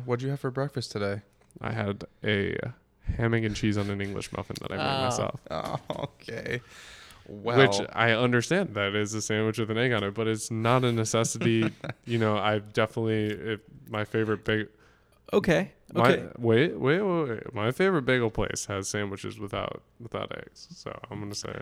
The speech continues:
Speaker 3: But that could also be lunch. Like, if you go to C B A, that's also lunch. That could be dinner. My thing is this. Name one other thing between lox.
Speaker 2: I think that you could also have, uh,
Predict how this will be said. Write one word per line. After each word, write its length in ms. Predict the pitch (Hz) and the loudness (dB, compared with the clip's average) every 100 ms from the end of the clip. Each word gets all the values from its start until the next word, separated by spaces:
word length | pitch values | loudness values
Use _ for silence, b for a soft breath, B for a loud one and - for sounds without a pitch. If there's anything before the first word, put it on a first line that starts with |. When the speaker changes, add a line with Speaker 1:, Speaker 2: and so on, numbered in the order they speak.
| - | 0
Speaker 3:
But 100 | 165 | 4
that 120 | 156 156 | 4 4
could 80 | |
also 220 | 170 151 156 | 2 0 0
be 100 | 143 | 0
lunch. 540 | 127 139 - - - _ b b | 0 -4 -6 -10 -14 _ b b
Like, 100 | 147 | 2
if 80 | |
you 80 | 143 | 4
go 80 | 185 | 4
to 60 | 175 | 4
C 220 | - 160 | 2 0
B 220 | 139 135 | 2 2
A, 280 | 131 147 175 - _ - | 2 -2 -6 -10 _ -4
that's 180 | 151 170 | 0 2
also 260 | 160 - | 2 0
lunch. 380 | 139 131 139 - | -2 -2 -2 -2
That 120 | 143 | -6
could 80 | 139 | -2
be 60 | 135 | -2
dinner. 280 | 135 127 - B B B | 0 -2 -8 B B B
My 220 | 156 156 175 | 0 0 0
thing 180 | - 165 | 0 -2
is 80 | 135 | -2
this. 200 | - - b b | -6 -10 b b
Name 220 | 143 143 | 2 4
one 480 | 127 127 135 165 170 | 2 0 0 2 2
other 300 | 151 151 151 | 0 0 0
thing 180 | 147 | -2
between 380 | 147 139 - 131 | -2 -4 -4 -6
lox. 640 | 127 131 123 - - - - _ _ _ _ _ _ _ _ _ _ _ _ _ _ _ _ _ _ _ _ | -6 -6 -6 -6 -12 -16 -16 _ _ _ _ _ _ _ _ _ _ _ _ _ _ _ _ _ _ _ _
Speaker 2:
I 140 | - 110 | -2 0
think 240 | - 110 | 0 0
that 160 | - 104 | 2 0
you 120 | 104 | 0
could 120 | 107 | 0
also 320 | 104 101 - 104 | 0 0 0 0
have, 340 | 104 101 101 | 2 2 2
uh, 280 | 98 92 | 2 0